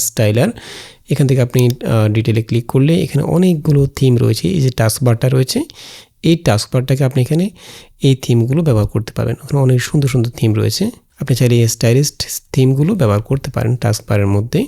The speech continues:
এছাড়াও এখানে আরও, এরপর টাস্ক বার height and icon size, টাস্ক বারের মধ্যে যে আইকনগুলো রয়েছে সেগুলোকে আপনি ছোটো বড়ো করতে পারবেন, টাস্ক বারটাকে ছোটো বড়ো করতে পারবেন। এখান থেকে এই মোডটা ব্যবহার করে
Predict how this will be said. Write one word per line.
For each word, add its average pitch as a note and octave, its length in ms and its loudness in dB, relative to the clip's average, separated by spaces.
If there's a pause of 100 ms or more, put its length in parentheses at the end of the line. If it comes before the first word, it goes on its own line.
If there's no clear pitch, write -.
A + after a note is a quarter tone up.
(760)
এছাড়াও A#2 420 2 (100)
এখানে A#2 340 0
আরও, A2 160 2 (600)
এরপর C3 220 2 (120)
টাস্ক A#2+ 280 0
বার B2+ 140 2 (120)
height C3 280 2
and B2 80 2 (140)
icon C3 260 2
size, D3+ 260 0
টাস্ক A2 260 0
বারের A#2+ 260 4
মধ্যে A#2 220 2
যে B2 120 2
আইকনগুলো A#2 420 2
রয়েছে A#2+ 240 0
সেগুলোকে A2+ 340 2
আপনি A#2 180 0
ছোটো A#2+ 180 2
বড়ো A#2 200 4
করতে A#2+ 220 -2
পারবেন, A#2 220 2 (140)
টাস্ক A2+ 220 2
বারটাকে A#2 340 2
ছোটো C3+ 180 2
বড়ো A#2+ 200 4
করতে A#2 220 0
পারবেন। A#2+ 240 2
এখান B2 180 -2
থেকে A#2+ 160 0 (720)
এই C3 160 6
মোডটা A2+ 280 0
ব্যবহার G#2+ 280 0
করে D3+ 120 0